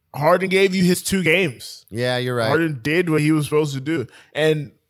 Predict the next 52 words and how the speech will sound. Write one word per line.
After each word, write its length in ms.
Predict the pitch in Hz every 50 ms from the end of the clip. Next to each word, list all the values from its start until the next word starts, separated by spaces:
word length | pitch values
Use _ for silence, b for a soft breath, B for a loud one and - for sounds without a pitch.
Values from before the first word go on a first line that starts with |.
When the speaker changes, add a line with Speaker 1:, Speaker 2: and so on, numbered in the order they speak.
| _ 131
Speaker 1:
don't 200 | 139 147 151 160
forget, 280 | 180 226 269 185 143
Harden's 360 | 139 165 - 311 277 202 156 143
made 220 | 147 175 196 202
it 120 | 202 190 -
to 160 | - 160 160
a 60 | 160
Western 340 | 151 156 175 202 - 175 147
Conference 320 | 143 131 120 110 104 104 -
Final 300 | 110 95 101 101 101 87
before. 420 | 85 - - - - - - _ b b b b
Speaker 2:
Yeah. 200 | 113 135 123 92
Speaker 1:
He's 100 | 80 131
just 160 | 147 147 127
never 220 | 151 156 143 131 127
made 160 | 131 135 135
it 60 | 131 131
to 80 | 135
a 60 | 123 113
final 360 | - - 143 143 127 120 - -
as 300 | - 127 135 123 117 113 117
the 100 | 117 110
guy. 400 | 110 135 147 151 135 120 - - -
And 140 | 127 131 123
again, 320 | 120 123 160 175 156 127
he's 180 | 127 110 104 110
not 280 | 147 160 185 - -
the 80 | - 95
guy. 320 | 90 104 117 151 - - - _ _ _ _
Speaker 2:
Well, 100 | 104 123
they 100 | 127 131
lost 300 | 120 127 160 220 220 143
Speaker 1:
Embiid's 80 | 131 117
Speaker 2:
that 140 | 117 113 110
Speaker 1:
the 80 | 107 98
Speaker 2:
Western 320 | 117 117 117 113 127 143
Speaker 1:
guy. 60 | 113 107
Speaker 2:
Conference 260 | 107 95 104 98 -
Final 260 | 107 107 104 101 98
in 140 | 95 90 - - _ _
three 220 | - 98 117 117 104
two. 220 | - - 143 165
Speaker 1:
Of 160 | 131 143 -
course 320 | - - 196 - - - -
he 140 | 120 110 95
did. 320 | 87 - - - - _ _ _ _ _ _ _
Speaker 2:
They 180 | 95 104 107 104
were 220 | 101 110 110 107
up 140 | 117 139 147 -
Speaker 1:
Of 100 | - -
course 20 |
he 40 | 110